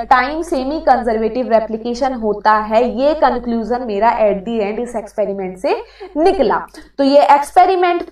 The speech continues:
prove करता है कि डीएनए replication में सेमी कंजर्वेटिव replication होती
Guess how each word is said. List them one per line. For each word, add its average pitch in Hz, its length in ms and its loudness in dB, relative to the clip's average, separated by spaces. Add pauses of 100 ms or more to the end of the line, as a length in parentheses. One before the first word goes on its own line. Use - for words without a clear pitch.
prove 466 440 6
करता 320 420 6
है 269 160 0
कि 269 280 -2
डीएनए 285 540 2
replication 262 840 0
में 254 220 -2
सेमी 285 460 -6
कंजर्वेटिव 233 840 0
replication 220 760 -2
होती 190 400 -4